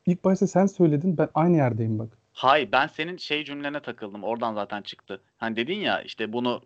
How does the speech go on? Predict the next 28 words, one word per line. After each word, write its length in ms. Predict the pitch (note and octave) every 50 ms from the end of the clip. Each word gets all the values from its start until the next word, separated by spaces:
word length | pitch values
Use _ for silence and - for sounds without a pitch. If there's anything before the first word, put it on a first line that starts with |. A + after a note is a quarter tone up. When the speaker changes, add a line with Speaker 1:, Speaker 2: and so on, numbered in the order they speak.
| _ -
Speaker 2:
bir, 180 | A2+ B2 B2 _ _ _ _ _ -
işte 220 | - - - - A#2 _ _ _ _ -
büyük 200 | C3+ C3 B2+ -
bir 60 | C3
kahraman 520 | - D3 C3 C3 C3+ C3+ C#3 C#3 C3+ C3+ B2
var 120 | A2+ G#2+
kitapta 440 | - - - A2+ G#2+ - - - E3+
ama 300 | C#3+ C#3 D3+ D3+ C#3+ -
kahraman 580 | _ - C#3 B2+ B2 B2+ C3 C#3+ C#3 C3+ B2+
pedofili 380 | - C#3 B2+ C3+ B2+ - C3 C3+
aynı 220 | B2+ A#2+ A#2 A#2
zamanda. 460 | G#2+ A2 A2 A2 G#2+ G#2+ G#2+ G#2+ G2 G2+
Böyle 200 | A#2+ B2+ C3+ C3
olsa 420 | - B2 B2 B2 - - D3 C3
da 160 | B2+ A#2+ - _ -
karşı, 420 | - A2+ G#2+ A2 - - - -
şey, 160 | - - A2
savunurdum 560 | G#2 - A#2+ A2 A2 A#2 B2+ B2+ A#2 B2 A#2+ A2+
dedin 220 | B2 C3 F#3 G#3+
ya. 200 | F3+ - F2+ - _ -
Speaker 1:
Evet. 240 | C#3+ C#3 C3+ C#3 - _ _ _ _ _ _ _
Speaker 2:
Ben 180 | G#2 A2+ A#2 B2
onu 180 | G#2+ B2 B2+ C#3
söylemedim 480 | - D3 C#3 D3+ E3+ E3 B2+ G#2+ G2 -
ilk 180 | - G#2 _ -
başta 220 | G#2 G#2 - G2+
sö-, 240 | - - G2+ F#2+ -
konuştuğumda. 600 | - - G2 F#2+ - - - F#2+ G2 F#2+ G2 G2